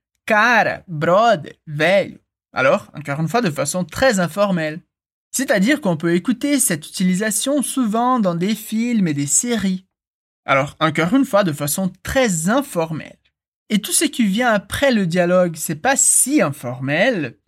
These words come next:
mais le mot frère, dans ce contexte, c'est du langage familier. Mais on verra que malgré le langage informel de Laurent, il apprécie la philosophie. Et bon, son ami alors pose une question. «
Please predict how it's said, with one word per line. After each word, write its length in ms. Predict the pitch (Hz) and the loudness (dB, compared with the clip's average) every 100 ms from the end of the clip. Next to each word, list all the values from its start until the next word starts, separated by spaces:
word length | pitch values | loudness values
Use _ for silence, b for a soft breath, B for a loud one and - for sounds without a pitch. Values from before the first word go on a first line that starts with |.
| - | -2
mais 80 | 196 | 0
le 120 | 214 | 4
mot 180 | 175 180 | 2 0
frère, 640 | - - 220 226 143 - - | -4 -4 2 2 2 -4 -6
dans 180 | 190 | -4
ce 120 | 240 160 | -2 -4
contexte, 600 | 151 156 190 226 - - | -6 -6 -4 -4 -6 -10
c'est 80 | 143 | -8
du 160 | 147 | -6
langage 560 | 160 190 190 226 185 - | -4 0 2 0 -2 -8
familier. 720 | - 269 233 185 135 - - _ _ - | -6 -2 -2 -2 -4 -8 -16 _ _ -6
Mais 120 | 202 | 2
on 120 | 302 214 | 4 4
verra 320 | 226 233 277 | 2 2 0
que 300 | - 220 185 | 0 -2 0
malgré 800 | 165 175 220 185 196 262 269 240 | 0 0 0 0 0 0 0 2
le 140 | 175 | 0
langage 580 | 170 214 190 190 180 - | 2 2 2 4 2 0
informel 640 | 226 262 202 165 170 175 147 | -2 -2 0 -2 0 -2 -2
de 80 | |
Laurent, 480 | 131 135 147 202 233 _ _ | -4 -6 -2 -4 -4 _ _
il 160 | 196 208 | 0 2
apprécie 520 | 294 - 269 214 294 | 2 -2 -4 -2 0
la 140 | 196 151 | 0 0
philosophie. 920 | - - 320 262 226 247 - 196 - _ _ B B B | -6 -2 0 0 0 -4 -2 -4 -4 _ _ B B B
Et 60 | 190 | -2
bon, 160 | 139 | -2
son 260 | 135 233 254 | -2 0 4
ami 380 | 277 262 269 240 | 4 4 4 4
alors 300 | 185 165 - | 4 0 -2
pose 240 | 254 208 | 0 2
une 120 | 196 | 2
question. « 440 | 185 185 - - | 0 -6 -10 -16